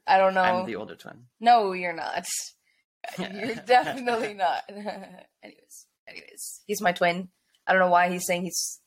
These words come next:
Speaker 1: my father or whatever.
Speaker 2: Father.
Speaker 1: He's a little bit of a schizophrenic, but, like, that's okay. We were talking
Speaker 2: Father.
Speaker 1: about that yesterday.
Speaker 2: Father.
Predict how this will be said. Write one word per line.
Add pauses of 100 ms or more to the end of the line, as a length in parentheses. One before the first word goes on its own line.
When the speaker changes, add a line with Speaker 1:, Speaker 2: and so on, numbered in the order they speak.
(960)
Speaker 1:
my
father
or
whatever.
Speaker 2:
Father.
Speaker 1:
He's
a
little
bit
of
a (100)
schizophrenic,
but,
like,
that's
okay. (340)
We
were (140)
talking
Speaker 2:
Father.
Speaker 1:
about
that
yesterday. (520)
Speaker 2:
Father.